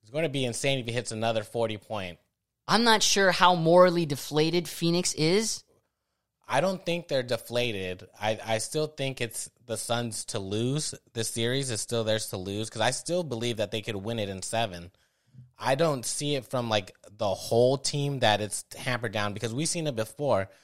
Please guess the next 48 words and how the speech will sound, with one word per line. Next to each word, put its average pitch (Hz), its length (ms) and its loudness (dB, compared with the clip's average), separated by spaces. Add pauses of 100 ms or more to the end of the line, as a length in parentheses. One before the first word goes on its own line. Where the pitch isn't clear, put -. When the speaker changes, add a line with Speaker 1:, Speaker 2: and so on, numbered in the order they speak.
(280)
Speaker 1:
where 107 160 0
there 113 180 2
are 110 60 -2
teams, 127 360 -4
like, 104 220 0
in 110 180 -8
any, 117 300 -2
like, 104 220 0
playoff 110 260 2
series 113 240 -4
that 98 160 0
lose 113 220 -4
badly. 117 560 0 (400)
Like, 101 220 -4
the 117 120 2
morale 117 680 2
you 113 180 -4
see 123 220 -4
on 101 180 -2 (160)
all 143 460 6
the 131 140 0
faces 107 500 -4
of 98 100 -6
the 95 60 -8
teammates, 90 580 -8
you 104 80 -8
know? 123 260 0
Speaker 2:
Mm-hmm. 113 40 -6 (380)
Speaker 1:
I 135 60 2
still 202 200 0
don't 151 280 -2
see 139 240 -4
that 135 380 2
in 131 220 -4
the 127 100 2
Phoenix 113 340 -4
Suns. 113 200 -2
I 104 160 0
see 139 280 -4
more 123 340 0
of, 113 100 0
like, 104 220 0
the, 98 120 -6 (240)
like, 95 300 -8
a - 80 -12
frustration, 110 640 -2
like, 82 140 -14 (120)
"Fuck." 123 360 4